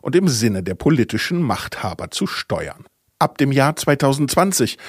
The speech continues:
soll das Sozialpunktesystem verpflichtend für alle Chinesen sein. Na ja, mögen Sie jetzt vielleicht denken, China ist weit weg. Schon. Aber die Chinesen sind Meister darin, ihre Technologien gewinnbringend global zu vermarkten.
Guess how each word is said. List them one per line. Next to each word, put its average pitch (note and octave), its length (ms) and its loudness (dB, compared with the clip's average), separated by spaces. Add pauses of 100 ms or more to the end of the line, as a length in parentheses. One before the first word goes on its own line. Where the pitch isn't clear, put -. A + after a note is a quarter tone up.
(100)
soll - 160 2
das E3+ 140 2
Sozialpunktesystem A#2 1300 0
verpflichtend - 760 -2
für - 280 0
alle A2+ 180 -2
Chinesen A#2+ 640 -6
sein. - 340 -8 (300)
Na A2 120 -4
ja, A2+ 200 4 (340)
mögen A#2+ 220 4
Sie B2+ 140 2
jetzt C3 220 2
vielleicht B2+ 360 2
denken, D3 320 2 (180)
China G#2 460 -4 (220)
ist - 180 -8
weit C#3 220 2
weg. - 320 -10 (180)
Schon. B2 460 2 (260)
Aber D#3 220 2
die E3 60 -2
Chinesen G3 520 2
sind F#3+ 240 2
Meister D#3 460 4
darin, A#2+ 380 2 (240)
ihre C3 200 0
Technologien C#3 840 0
gewinnbringend G#2+ 880 -4
global C3 500 2
zu - 160 -8
vermarkten. - 760 -2